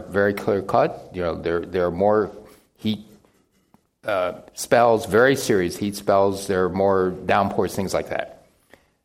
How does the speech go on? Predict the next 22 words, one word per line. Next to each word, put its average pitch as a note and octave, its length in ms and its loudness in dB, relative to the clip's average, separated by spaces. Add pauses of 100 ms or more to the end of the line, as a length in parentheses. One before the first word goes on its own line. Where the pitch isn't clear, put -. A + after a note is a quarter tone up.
(240)
The G#2+ 100 0
collapse F3 340 2
of A2+ 120 2
agriculture, G#2 640 2
I F2 100 2
think, F#2 360 -4
and E2+ 160 -6
the F2 60 -2
water G2+ 260 0
supply E2+ 360 -4
risks D#2 520 -4
are E2+ 300 2
the D#2+ 240 -6
most G2+ 380 0
immediate E2+ 380 -2
ones. F#2+ 440 -4 (340)
Sea - 260 0
level, A2+ 640 2 (200)
slowly F#2+ 580 -2
creeping, A#2 480 -4
creeping, A2 400 -6
creeping. D3+ 580 -4